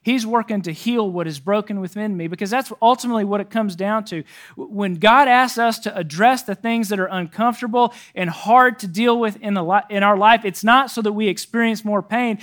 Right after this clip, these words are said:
It's so that he can meet us in that place and bring healing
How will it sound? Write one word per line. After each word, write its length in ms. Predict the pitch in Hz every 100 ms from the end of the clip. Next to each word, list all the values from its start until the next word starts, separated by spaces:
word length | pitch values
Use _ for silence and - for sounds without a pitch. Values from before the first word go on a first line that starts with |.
| - -
It's 160 | 208 214
so 120 | 233
that 140 | 202 185
he 200 | 233 302
can 240 | 262 202
meet 220 | 220 254
us 240 | 240 226 -
in 320 | 262 269 302 269
that 280 | 214 208
place 440 | - 185 147 165 - _ _
and 140 | - 190
bring 220 | 190 185
healing 640 | 175 202 208 208 202 196